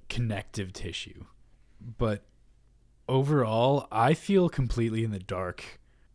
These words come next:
about most of the things, especially the generations and the blessings. Like,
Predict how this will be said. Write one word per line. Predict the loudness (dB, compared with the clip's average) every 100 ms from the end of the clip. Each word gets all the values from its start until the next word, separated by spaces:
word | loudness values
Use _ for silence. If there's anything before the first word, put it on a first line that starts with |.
| _ -4
about | 0 0 -2
most | -4 -2 0 0 0 2 2
of | 2
the | -2
things, | -4 -6 -6 -2 0 -2 -4 -14 -6
especially | -4 0 2 2 2 -2 -2 -4 -6
the | -10 -14 -8
generations | -4 -2 -2 -4 -4 -4 -4 -2 -4
and | -4 -6
the | -4
blessings. | -2 -2 -2 -2 -4 -4 -2 -2 -2 -10 -20 -20 -20 -16 -6
Like, | -4 -4 -10